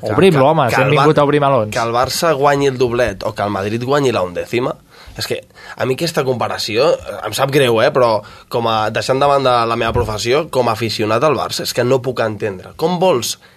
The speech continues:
Speaker 1: que el teu equip no guanyi res perquè el rival... És que és sentiment d'inferioritat total. Jo, jo, jo, a, a opinions a part, eh, no sé què diran ni el Víctor ni el, ni el Pau, però jo no, no l'entenc. Perquè un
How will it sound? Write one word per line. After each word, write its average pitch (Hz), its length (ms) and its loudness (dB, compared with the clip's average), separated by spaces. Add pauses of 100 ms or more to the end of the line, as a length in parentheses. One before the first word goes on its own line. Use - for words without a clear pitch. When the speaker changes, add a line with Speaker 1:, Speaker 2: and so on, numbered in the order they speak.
(160)
Speaker 1:
que 117 80 -2
el 110 100 -4
teu 113 220 2
equip 117 240 -6
no 117 160 2
guanyi 107 320 -2
res 104 320 -2 (240)
perquè 123 240 -2
el 117 80 -2
rival... 113 400 -2
És - 160 -2
que - 80 -4
és 113 80 -4
sentiment 123 400 -2
d'inferioritat 113 680 -2
total. 127 520 0 (420)
Jo, 120 240 2
jo, 123 240 2
jo, 127 220 2 (260)
a, 98 140 -6 (100)
a 101 160 -6
opinions 120 320 2
a 143 100 4
part, 113 220 0
eh, - 20 2
no 127 140 0
sé 123 80 -2
què 120 80 0
diran 117 240 2
ni 113 80 0
el 107 80 -4
Víctor 120 320 0
ni 180 80 4
el, 107 240 0
ni 117 80 -4
el 110 160 -4
Pau, 98 160 -2
però 101 240 -6
jo 95 240 -10
no, 104 160 -2
no 113 160 0
l'entenc. 104 380 -4 (260)
Perquè 107 240 -6
un 104 80 -4